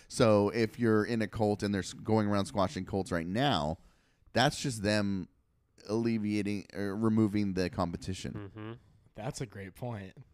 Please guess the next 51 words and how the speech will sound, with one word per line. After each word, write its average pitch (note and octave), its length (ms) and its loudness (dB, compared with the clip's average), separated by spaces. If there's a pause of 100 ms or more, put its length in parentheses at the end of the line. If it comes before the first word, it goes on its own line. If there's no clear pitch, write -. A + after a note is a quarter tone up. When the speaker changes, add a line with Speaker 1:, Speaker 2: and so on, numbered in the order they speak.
(1160)
Speaker 3:
It E3 60 -6
was D3+ 120 -2
almost F#3 240 0
like E3 120 -2
us D3 160 2
getting D3 220 2
rid F#3+ 80 10
of F3 180 10
Speaker 2:
So, - 60 8
Speaker 3:
communism B2+ 400 0
Speaker 2:
so D#3 140 6
Speaker 3:
in F3+ 40 6
the E3 60 6
Speaker 2:
what D3 80 4
we C3 80 4
Speaker 3:
eighties. A#2+ 100 2
Speaker 2:
have C#3+ 200 6
to B2+ 100 0
do A#2+ 480 2
is B2 240 -2
just - 240 0
make C3 220 0
sure B2+ 320 0
that A#2+ 260 4 (320)
our D3+ 220 6
cult - 540 -2 (420)
is B2 460 2
the B2 120 0
most A#2+ 720 0 (480)
Speaker 3:
Bestest C#3 460 -6
cult. G#2 400 -12
Speaker 2:
is C3 160 0
the, C3+ 160 -2
well, C#3+ 260 4
is, C#3+ 260 -2
is C#3 200 -2
the C#3+ 100 0
cult D3+ 280 2
that C3 140 4
is B2 120 4
going B2 220 -2
to A#2+ 80 -6
give A2 200 -2
you A#2 60 -2
the G#2+ 80 -2
most G#2 240 -4
amount G2 160 -6
of F#2 80 -10
freedoms. F2+ 420 -14 (100)
Speaker 1:
maga, F2+ 400 0
dude. E2+ 220 -2